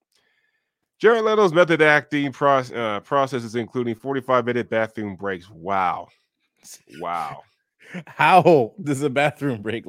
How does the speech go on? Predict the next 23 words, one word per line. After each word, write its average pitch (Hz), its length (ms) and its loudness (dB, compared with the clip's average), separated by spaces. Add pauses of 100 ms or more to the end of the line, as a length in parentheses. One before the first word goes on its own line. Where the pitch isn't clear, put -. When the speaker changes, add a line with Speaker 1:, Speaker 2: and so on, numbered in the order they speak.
Speaker 2:
last 120 340 -8
that - 180 -14
long? 65 480 -18 (1300)
Even 175 260 -4
my 180 140 0
Speaker 1:
Si- 151 100 -6
Speaker 2:
morning 143 260 -4
shits - 360 -8
are, 95 80 -8
like, 92 180 -10
fifteen, 98 440 -12
twenty 90 260 -14
minutes. 78 560 -20
Speaker 1:
You 101 100 -8
know, 113 140 -4
may-, 107 220 -6
maybe 127 240 0
a 113 100 2
trip 123 220 -8
from 110 220 -12
Taco 127 300 -4
Cabana, 107 440 -2
maybe? 143 360 -2